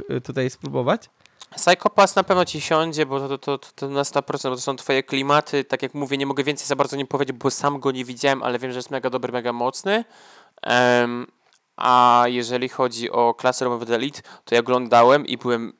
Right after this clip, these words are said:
Speaker 2: w szoku, co tam się dzieje w niektórych rzecz-,
Speaker 1: No
Speaker 2: momentach.
Speaker 1: myślę, że to też jest coś, co
Speaker 2: Jakby
Speaker 1: powinienem obejrzeć właśnie na to, że to mi aż tak nie podchodzi, a to powinno być właśnie taki ten, więc myślę, że od tego bym zaczął, a
Speaker 2: Głó-,
Speaker 1: to drugie
Speaker 2: główny
Speaker 1: może
Speaker 2: pro-,
Speaker 1: obejrzę ten.
Speaker 2: główny p-,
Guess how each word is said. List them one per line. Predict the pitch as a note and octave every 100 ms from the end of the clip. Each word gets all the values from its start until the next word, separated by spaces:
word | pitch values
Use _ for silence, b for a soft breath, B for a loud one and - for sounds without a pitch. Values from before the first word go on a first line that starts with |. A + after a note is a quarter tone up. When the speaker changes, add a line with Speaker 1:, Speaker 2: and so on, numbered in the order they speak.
| -
Speaker 2:
w | -
szoku, | - C#3+ -
co | C3
tam | - A#2
się | -
dzieje | A#2 A#2+ A2+
w | A2
niektórych | G#2+ - A2+ A2+
rzecz-, | A2+ A2 - -
Speaker 1:
No | A#2+
Speaker 2:
momentach. | A2 A2+ A2+
Speaker 1:
myślę, | B3 D4 B3+
że | A#3+
to | C4+
też | C#4+
jest | A#3+ -
coś, | B3+
co | A3
Speaker 2:
Jakby | A#3 A3
Speaker 1:
powinienem | G#3 G#3+ G#3
obejrzeć | G3+ G3 G3
właśnie | F#3 G3 G3
na | G3
to, | F#3+
że | F#3 F#3+
to | A3+
mi | A3 G#3+
aż | G3 -
tak | G3+
nie | G3
podchodzi, | G3 - A#3+ A3
a | G3
to | G3+
powinno | F#3 G3 F#3+ G3 F#3
być | F3+
właśnie | E3+ F3 E3+
taki | D#3 D3+
ten, | D3 B2+ B2
więc | C3+ - B B -
myślę, | F#3+ A3
że | E3+
od | G3 -
tego | - G3+ F#3
bym | F3 F#3
zaczął, | E3+ F#3 A#3+ G3
a |
Speaker 2:
Głó-, | F#3
Speaker 1:
to |
drugie | F3+ E3+ E3
Speaker 2:
główny | D3 D3 D#3+
Speaker 1:
może |
Speaker 2:
pro-, | C#3+ C#3
Speaker 1:
obejrzę | C#3+
ten. | B2+ B2
Speaker 2:
główny | B2 C3 C3 C3+
p-, | -